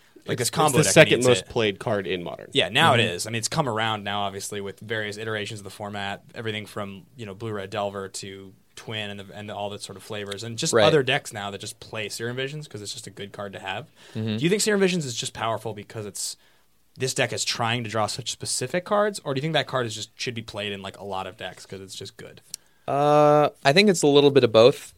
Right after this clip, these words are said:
Speaker 3: It's extra good in Twin, obviously, because of the card filtering, and it's extra good in the Grixis control decks just because it adds so many cards to your graveyard.
Speaker 1: Right.
Speaker 3: Like, you can Serum Visions for a Thought Scour, Thought Scour yourself, play an Angler, go. Like, it's,
Speaker 1: Right.
Speaker 3: it's that powerful.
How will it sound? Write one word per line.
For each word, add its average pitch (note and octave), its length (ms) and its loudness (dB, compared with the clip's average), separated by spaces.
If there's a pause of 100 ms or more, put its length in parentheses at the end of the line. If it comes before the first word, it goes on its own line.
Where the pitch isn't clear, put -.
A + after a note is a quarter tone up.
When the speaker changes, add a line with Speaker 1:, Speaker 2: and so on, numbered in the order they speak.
Speaker 3:
It's - 300 0
extra B2 260 2
good B2 140 6
in A#2 100 -2
Twin, A2+ 300 0
obviously, G2+ 400 0
because G2 320 -2
of F#2 80 -6
the F#2 80 -4
card G#2+ 240 4
filtering, A2 580 0 (500)
and G2+ 480 2
it's G2 400 -2
extra A2 280 -2
good G#2 200 2
in G2 280 -2
the F#2+ 240 -2
Grixis B2+ 420 2
control G2+ 380 0
decks G2 280 0
just - 200 -6
because G2 420 0
it F#2+ 160 -2
adds G2+ 240 4
so - 160 -2
many F#2+ 160 -2
cards F#2+ 320 -4
to G2+ 80 -4
your F#2 80 -2
graveyard. G#2+ 680 0
Speaker 1:
Right. A2 240 -2 (120)
Speaker 3:
Like, F#2 160 -6
you G2 100 -4
can F#2 340 -4 (720)
Serum D3 280 4
Visions C3 400 6
for A#2 120 6
a A2+ 40 6
Thought C3 260 10
Scour, A#2+ 380 10
Thought A#2+ 200 6
Scour A2+ 220 4
yourself, A2 500 4
play G#2+ 180 0
an G2+ 60 -2
Angler, G2 360 0
go. G2 300 -6 (480)
Like, - 200 -8
it's, G2+ 40 0
Speaker 1:
Right. G2 220 -2
Speaker 3:
it's - 140 -8
that - 140 -4
powerful. - 440 -6